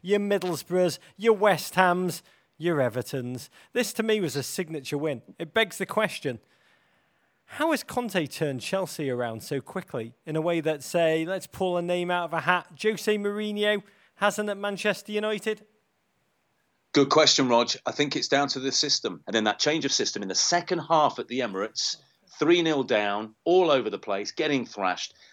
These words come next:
Speaker 2: has changed everything. You know, Conte needs a, a lot of, a lot of credit. He allowed the old system to play itself out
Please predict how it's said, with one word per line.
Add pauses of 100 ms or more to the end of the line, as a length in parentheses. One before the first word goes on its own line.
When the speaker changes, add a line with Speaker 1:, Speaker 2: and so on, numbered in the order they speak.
Speaker 2:
has
changed
everything.
You
know, (100)
Conte
needs
a,
a
lot
of, (140)
a
lot
of
credit. (140)
He
allowed
the
old
system
to
play
itself
out